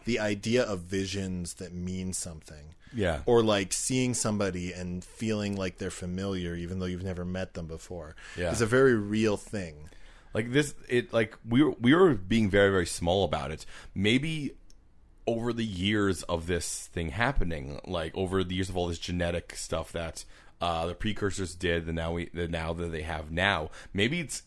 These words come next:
Speaker 2: it's in some way in a lot of stuff, like, just drinking the water
Speaker 1: Yeah.
Speaker 2: of this planet means that you might get not, not enough to have memories of people, but to get that weird sense of deja vu,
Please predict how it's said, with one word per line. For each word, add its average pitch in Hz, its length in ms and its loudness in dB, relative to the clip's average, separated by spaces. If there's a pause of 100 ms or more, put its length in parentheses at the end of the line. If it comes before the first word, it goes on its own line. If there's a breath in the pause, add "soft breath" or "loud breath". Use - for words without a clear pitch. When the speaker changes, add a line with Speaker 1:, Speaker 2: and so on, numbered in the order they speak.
Speaker 2:
it's 117 280 -2
in 113 140 0
some 110 380 0
way 110 160 4
in 98 200 0
a - 80 -2
lot 85 400 0
of 90 120 0
stuff, 87 420 0
like, 85 240 -6 (560)
just - 320 -2
drinking 120 540 2
the 98 60 8
water 92 680 4 (100)
Speaker 1:
Yeah. 98 320 2
Speaker 2:
of 87 160 -2
this 92 140 0
planet 92 560 2
means 90 160 -6
that 87 80 -2
you 90 140 -2
might 90 320 -2
get 92 260 0 (260 loud breath)
not, 135 220 2
not 139 320 6
enough 151 300 2
to 131 80 -4
have 92 180 -4
memories 110 600 2
of 85 140 -6
people, 78 500 -6 (180 loud breath)
but 107 140 -2
to 107 60 -4
get 110 220 2
that 104 240 2
weird 104 300 4
sense 101 260 2
of 90 140 -2
deja 87 400 2
vu, 82 440 -2